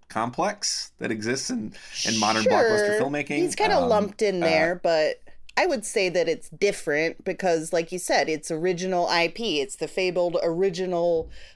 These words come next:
Speaker 2: blockbuster that everyone always says they want to have.
Speaker 1: Well, my point is, though he,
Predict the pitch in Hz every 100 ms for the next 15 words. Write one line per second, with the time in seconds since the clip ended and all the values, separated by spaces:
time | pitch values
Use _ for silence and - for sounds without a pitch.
0 | - 180 165 - 147 - 139 131 139 139
1 | 151 151 143 131 127 131 - 113 - 131
2 | 127 - - 104 87 - - - - -
3 | - - 151 151 139 220 185 127 113 123
4 | 110 147 147 143 127